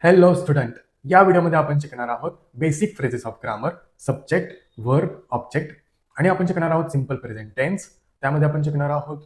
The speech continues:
do questions answers and does questions answers. चला तर या व्हिडिओला आपण सुरुवात करूया. आता आपण पुढे जाऊया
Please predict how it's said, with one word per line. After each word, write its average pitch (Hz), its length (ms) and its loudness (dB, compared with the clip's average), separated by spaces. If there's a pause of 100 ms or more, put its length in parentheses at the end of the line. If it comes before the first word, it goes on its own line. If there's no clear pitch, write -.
do 143 120 0
questions 139 540 -2 (180)
answers 170 300 -8 (220)
and 120 160 -10
does 156 120 4
questions 131 580 -12
answers. 120 340 -12 (300)
चला 208 140 4
तर 202 100 0
या 165 100 2
व्हिडिओला 131 280 -2
आपण 175 240 -6
सुरुवात 120 320 -4 (100)
करूया. 113 240 -10 (3750)
आता 147 120 0
आपण 202 180 2
पुढे 160 200 4
जाऊया 156 340 4